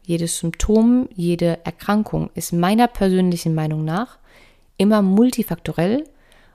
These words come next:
und ist definitiv auf mehreren, ähm, in mehreren Dimensionen entstanden.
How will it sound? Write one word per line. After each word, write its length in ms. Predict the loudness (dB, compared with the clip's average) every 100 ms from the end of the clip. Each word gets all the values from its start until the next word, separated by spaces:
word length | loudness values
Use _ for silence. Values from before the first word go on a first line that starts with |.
| _
und 200 | -4 -4
ist 260 | -4 -4 0
definitiv 500 | 0 2 0 -2 -6
auf 160 | -4 0
mehreren, 720 | 2 2 0 -2 0 0 -2 -6 _ _ _ _ _ _ _ _ _ _
ähm, 300 | -6 -4 -4
in 120 | 2 6
mehreren 380 | 6 6 2
Dimensionen 1080 | 2 2 2 2 2 4 4 4 4 2 0 _ _ _ _ _ _ _ -4
entstanden. 720 | -2 -2 -4 -4 -6 -10 -10